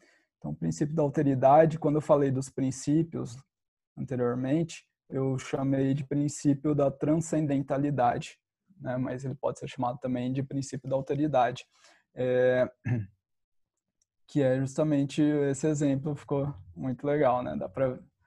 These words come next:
entender bastante. Então, se você cometer uma autolesão, né, e, é, prejudicar, ofender um, um bem jurídico seu mesmo, né, não pode ser,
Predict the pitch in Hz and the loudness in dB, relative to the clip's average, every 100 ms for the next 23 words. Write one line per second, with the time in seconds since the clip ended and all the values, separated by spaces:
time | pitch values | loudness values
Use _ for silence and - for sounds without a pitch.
0 | _ - 131 147 131 127 127 139 - 123 | _ -8 -6 0 0 2 2 0 0 -6
1 | 123 - _ _ _ 131 135 139 - 139 | -6 -14 _ _ _ -4 -4 -6 -12 -6
2 | 131 - 139 143 139 135 143 135 131 127 | -4 -2 -2 -2 -2 -2 0 0 2 4
3 | 143 151 156 147 139 131 135 156 190 139 | 4 4 6 6 4 2 2 2 0 0
4 | 131 135 123 120 120 120 - - - 143 | 2 0 0 -2 -2 -4 -8 -14 -18 -20
5 | - _ 139 123 123 120 135 151 _ _ | -20 _ -14 -10 -8 -8 -10 -16 _ _
6 | - - _ _ _ _ _ _ - 143 | -20 -20 _ _ _ _ _ _ 2 4
7 | 135 139 139 139 143 135 139 131 170 151 | 6 4 4 6 8 10 8 6 6 6
8 | 139 143 156 156 151 135 98 127 131 131 | 6 8 8 8 4 2 -4 -4 0 4
9 | 143 139 147 139 143 143 - 147 131 - | 4 4 4 6 6 6 2 -2 -2 -6
10 | - 151 170 170 147 147 127 139 185 170 | 0 6 8 8 4 -4 2 4 4 2
11 | 139 - _ 123 123 - _ _ 123 127 | -2 -4 _ -8 -8 -10 _ _ -6 -4
12 | 127 139 123 - 147 135 139 156 | -2 2 2 2 2 2 2 -4